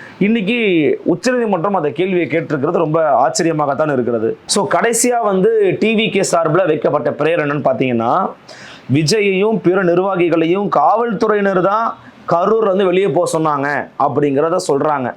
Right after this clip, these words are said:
But அதுக்கான ஆதாரம் என்ன அப்படிங்கிறத அவங்க சொல்லணும். பாதிக்கப்பட்டவர்களை நேர்ல சென்று பார்க்கவும் எங்களை அனுமதிக்கவே இல்ல, காவல்துறை அனுமதி கொடுக்கலங்கிறாங்க.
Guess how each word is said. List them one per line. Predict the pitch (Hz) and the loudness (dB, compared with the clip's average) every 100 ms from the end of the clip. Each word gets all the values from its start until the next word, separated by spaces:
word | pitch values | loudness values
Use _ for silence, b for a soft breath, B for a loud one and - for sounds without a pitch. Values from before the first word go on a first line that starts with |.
| 127 | -4
But | 156 | 0
அதுக்கான | 156 139 139 127 | 0 0 0 2
ஆதாரம் | 170 190 185 160 | 2 0 0 -2
என்ன | 151 156 143 | -2 0 0
அப்படிங்கிறத | 135 139 139 165 | 0 0 0 0
அவங்க | 147 120 | 0 0
சொல்லணும். | 131 151 123 - - B B B B B B 127 | -2 -2 -4 -8 -20 B B B B B B 2
பாதிக்கப்பட்டவர்களை | 147 202 226 220 196 202 190 175 190 185 | 2 2 0 -2 -2 -2 0 0 0 0
நேர்ல | 180 214 208 - | 0 0 0 0
சென்று | 175 170 214 - | 0 0 -2 0
பார்க்கவும் | 170 233 226 220 240 | 0 0 0 0 0
எங்களை | 214 156 | 0 0
அனுமதிக்கவே | 170 220 226 185 208 208 185 | 2 0 0 0 0 2 2
இல்ல, | 147 143 110 - - - 147 | 0 0 -2 -6 -20 -6 0
காவல்துறை | 180 233 202 214 196 | 2 2 0 0 0
அனுமதி | 196 190 175 | 0 0 0
கொடுக்கலங்கிறாங்க. | 175 160 175 175 156 139 | 0 0 0 0 -2 0